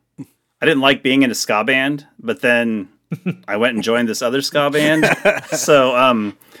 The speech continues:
Speaker 1: but we weren't really ska. Like, we kind of were trying to be ska at first, but then, uh, Andrew was really into, like, the Cherry Poppin' Daddies, who were from Eugene.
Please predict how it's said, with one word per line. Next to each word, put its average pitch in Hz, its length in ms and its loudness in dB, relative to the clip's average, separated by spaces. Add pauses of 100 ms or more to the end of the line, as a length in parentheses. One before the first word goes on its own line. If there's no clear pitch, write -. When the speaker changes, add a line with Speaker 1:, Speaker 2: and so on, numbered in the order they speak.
(120)
Speaker 1:
but 175 120 4
we 185 80 6
weren't 233 180 8
really 214 180 6
ska. 127 640 2 (360)
Like, 131 160 -2
we 139 80 -6
kind 214 220 2
of 196 60 0
were 165 80 2
trying 151 300 2
to 170 60 -2
be 170 60 -4
ska 170 200 -2
at 147 200 2
first, 147 340 2
but 135 140 -6
then, 135 380 2
uh, 110 400 -2 (640)
Andrew 185 340 0
was 127 160 2
really 131 260 2
into, 123 200 0
like, 110 160 0
the 98 80 -14
Cherry 117 220 0
Poppin' 107 260 -6
Daddies, 101 480 -6
who - 120 -8
were 104 80 -2
from 113 140 -4
Eugene. 110 600 -4